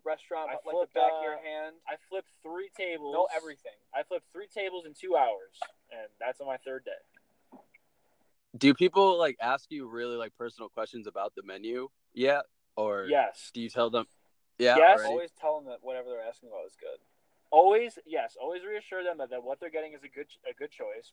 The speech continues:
Speaker 2: But the biggest thing that I realized now working at, um, a fast food fucking restaurant is allergies is a really big thing.
Speaker 3: Mm.
Speaker 2: People get fired,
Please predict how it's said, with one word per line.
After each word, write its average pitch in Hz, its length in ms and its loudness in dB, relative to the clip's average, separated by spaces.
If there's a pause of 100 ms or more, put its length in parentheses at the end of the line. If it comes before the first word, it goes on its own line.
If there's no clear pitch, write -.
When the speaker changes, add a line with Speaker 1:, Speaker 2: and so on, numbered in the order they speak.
Speaker 2:
But 131 400 6 (960)
the 135 220 -2
biggest 180 400 0 (100)
thing 202 500 -6
that 143 140 0
I 143 140 2
realized 185 580 0
now 135 360 -4
working 160 340 -6
at, 131 140 -4
um, 117 240 -4 (460)
a 110 40 -14 (100)
fast 127 320 -6
food 135 220 -12
fucking 131 260 -2
restaurant 147 500 -6 (1600)
is 147 280 0
allergies 123 960 4 (140)
is 120 160 -14
a 117 80 -12
really 135 520 -2 (120)
big 127 300 -6 (100)
thing. 113 220 -6 (920)
Speaker 3:
Mm. 117 380 -10
Speaker 2:
People 156 360 4
get 147 240 -2 (120)
fired, 143 520 2